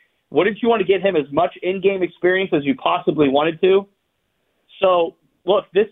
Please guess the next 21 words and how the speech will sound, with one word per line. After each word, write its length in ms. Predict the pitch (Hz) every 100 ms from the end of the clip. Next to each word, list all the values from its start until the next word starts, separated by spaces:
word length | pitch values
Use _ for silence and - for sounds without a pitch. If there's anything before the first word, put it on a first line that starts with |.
| -
this 180 | 190 214 _ _
staff, 320 | - 208 180 - -
too, 220 | 185 147
it, 140 | 151 143
you 180 | 170 165 -
can 320 | 214 220 214 160
foresee 480 | 175 156 - 180 151
changes. 440 | 175 190 175 120 -
You 120 | 120
have 240 | 139 170 -
to 100 | 170
foresee 420 | 160 151 165 156
changes 420 | 156 170 156 117 - _ _ _ _ _
to 80 | 185
this 140 | 160 156 165
offensive 460 | 175 185 165 175 -
staff 320 | 160 165 165
in 60 | 131
the 60 |
offseason. 560 | 151 143 - 165 143 117 _ _ _ -
It's 140 | 151